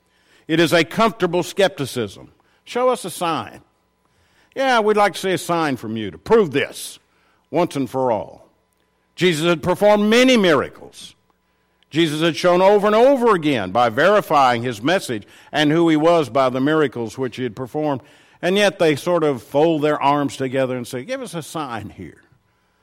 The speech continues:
A comfortable skepticism. We see it today in the lives of a lot of people.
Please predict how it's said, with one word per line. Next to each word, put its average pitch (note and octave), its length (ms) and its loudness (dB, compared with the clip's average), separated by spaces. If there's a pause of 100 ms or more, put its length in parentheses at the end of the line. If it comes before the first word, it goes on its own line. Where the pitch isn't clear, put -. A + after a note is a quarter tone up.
(360)
A - 80 -12
comfortable C3+ 640 -8
skepticism. - 960 -14 (880)
We C3+ 160 -4
see G#3 260 0
it - 140 -2
today C3+ 560 0
in E2+ 100 -8
the G2+ 100 -8
lives B2+ 380 0
of A2+ 60 -12
a A2 60 -10
lot A#2 260 -2
of A2 80 -10
people. A2 400 -14